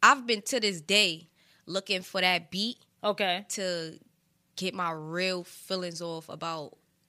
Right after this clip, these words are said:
Speaker 1: how I'm feeling,
Speaker 2: Mm.
Speaker 1: whether it's present or whether it's, you know, but I haven't really got to put my feelings out. But the, the closest song that I can say would be when I did the Brooklyn freestyle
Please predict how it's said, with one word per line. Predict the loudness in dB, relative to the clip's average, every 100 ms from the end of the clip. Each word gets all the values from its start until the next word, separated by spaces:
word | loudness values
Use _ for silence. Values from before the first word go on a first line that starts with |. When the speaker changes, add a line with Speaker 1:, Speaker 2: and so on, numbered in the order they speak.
| _ -18
Speaker 1:
how | -12 -4 0 2
I'm | 0 -10
feeling, | -14 -8 -6 -6 -12 -14 -20 _ _ -4
Speaker 2:
Mm. | -2 0
Speaker 1:
whether | -2 -2
it's | -2 -4 -4 -6 -6 _ _ _
present | -2 -2 0 -2 -2 -4 _
or | -4 -2 -2 -4 -6 -8 -14 -20 -20 _ _ -12
whether | -6 -4 -4
it's, | -4 -4 -6 -10 -10
you | -8
know, | -8 -8 -12 _ _ _ _ _ _ _ _ -6
but | 4
I | 4 6
haven't | 2 2 -2 -6
really | -6 -4
got | -4 -4
to | -8
put | -10
my | -10
feelings | -8 -8 -8 -6
out. | -8 -8
But | -10 -12 -8
the, | -8 -8 -10
the | -14
closest | -6 -4 -4 -6
song | -6 -4
that | 0
I | 0 -2
can | -4 -4 -4 -4
say | 0 0 0 -6 _ -20 -20 _
would | -4 -2 -2 -2
be | -4 -2 -4 -8
when | -6 -4
I | -4
did | -4 -6 -8
the | -12
Brooklyn | -10 -10 -10 -14
freestyle | -12 -12 -10 -10 -10